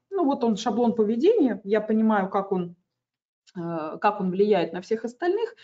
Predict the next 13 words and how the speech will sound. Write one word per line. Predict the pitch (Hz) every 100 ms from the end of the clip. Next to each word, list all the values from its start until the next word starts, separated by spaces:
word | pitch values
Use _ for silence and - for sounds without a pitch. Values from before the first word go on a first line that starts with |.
| - -
и | 277
поэтому | 285 247 262 247
в |
переговорном | - 254 262 254 247
процессе | 247 247 277 262 208
я | 202
могу | 196 190 214
это | 196
употреблять, | 180 175 180 196 226 381 - - _ -
и | 196
совершенно | 196 196 247 220
нормально | 196 185 196 226 208
для | 170 170 180 175